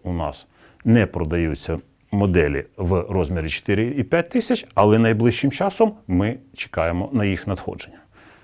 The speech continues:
Ще одна перевага — це те, що дуже легко стартує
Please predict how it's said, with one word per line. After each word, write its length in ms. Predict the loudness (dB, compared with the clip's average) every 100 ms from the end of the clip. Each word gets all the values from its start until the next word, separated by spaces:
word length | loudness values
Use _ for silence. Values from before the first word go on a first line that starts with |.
| _ _
Ще 280 | -2 2 2
одна 220 | 2 0
перевага — 640 | 2 2 4 4 4 0 -6 _
це 280 | -6 2 2
те, 340 | 2 2 0 0 -10
що 240 | -6 -4
дуже 460 | 0 4 4 4 0
легко 520 | 2 2 0 -2 -4
стартує 640 | -6 -6 -6 -4 -2 0